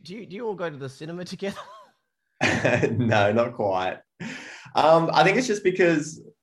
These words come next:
Speaker 2: uh, like, I've always tried to, um, you know, approach a breakup in the best possible way, you know, get everything out on the table, um,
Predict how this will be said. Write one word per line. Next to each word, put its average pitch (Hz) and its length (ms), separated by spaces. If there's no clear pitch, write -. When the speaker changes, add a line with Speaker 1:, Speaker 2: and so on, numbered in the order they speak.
Speaker 2:
uh, 131 500
like, 120 460
I've 120 160
always 131 460
tried 113 300
to, 101 500
um, 98 560
you 110 100
know, 104 180
approach 110 720
a 98 80
breakup 98 440
in 95 80
the 90 60
best - 720
possible 98 480
way, 87 400
you 90 140
know, 107 500
get 110 120
everything 101 300
out 95 220
on 98 80
the 92 80
table, 92 580
um, 90 600